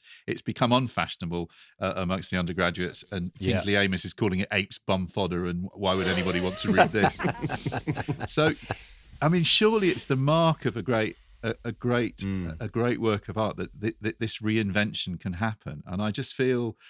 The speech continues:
Speaker 1: what she's done. There's a brilliant, brilliant essay in The Source of Self, uh, Regard by Toni Morrison about Grendel and Grendel's
Speaker 2: Yeah,
Speaker 1: mother.
Speaker 2: that is terrific. I
Speaker 1: And it's,
Speaker 2: agree.
Speaker 1: and it's, uh, a,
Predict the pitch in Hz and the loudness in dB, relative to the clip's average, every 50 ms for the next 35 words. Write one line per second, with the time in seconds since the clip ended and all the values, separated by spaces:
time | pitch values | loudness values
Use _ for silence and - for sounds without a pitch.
0 | - _ - 123 143 147 - - 143 127 120 113 - 127 117 104 90 87 85 - | -16 _ -2 -2 0 0 -2 -4 -4 -4 -2 0 0 0 2 2 0 -2 -4 -6
1 | - - - - _ _ - 117 113 104 123 101 - - 131 123 135 156 160 147 | -12 -20 -20 -20 _ _ -4 -2 0 0 -2 -2 -2 0 2 4 4 4 4 4
2 | 143 131 120 113 104 104 104 120 117 110 107 101 - - 113 101 - - - 87 | 2 2 0 0 -2 0 0 0 2 2 0 -2 -2 -4 -4 -4 -4 -4 -4 -4
3 | 82 82 90 - 95 87 90 87 - - 110 101 - - 107 - - 101 90 - | -4 -4 -4 -6 -6 -6 -6 -6 -4 -4 -4 -4 -4 -4 -6 -2 -2 -2 -2 -4
4 | - - _ - 104 90 90 - - 80 92 90 - 98 92 87 85 78 - 87 | -8 -16 _ -6 -4 -4 -4 -6 -6 -8 -6 -4 -2 0 0 0 -2 -2 -2 -4
5 | 85 87 - - - 101 90 90 87 90 90 90 87 82 80 - - 80 80 - | -2 -4 -4 -4 -2 -2 -2 0 0 0 -2 -2 -2 -4 -6 -8 -8 -8 -8 -8
6 | 80 78 87 85 80 - - 92 90 87 82 87 85 80 - 90 85 82 - 82 | -6 -2 -2 -2 -2 0 0 0 2 0 -2 -4 -6 -8 -6 -8 -6 -4 -2 -2
7 | 82 85 82 82 82 80 87 85 - - - 98 87 82 - - - 87 85 80 | 0 0 0 0 0 2 2 2 0 0 0 -2 -2 -4 -6 -6 -6 -4 -4 -4
8 | 80 - 80 80 78 82 92 95 92 76 80 76 73 73 101 101 101 101 101 - | -4 -6 -6 -4 -2 -2 -2 -2 -2 -2 -4 -4 -2 0 0 0 0 -2 -4 -6
9 | - - - - - 101 101 104 - 110 107 | -10 -16 -12 -6 -4 -2 -2 -2 -4 -6 -10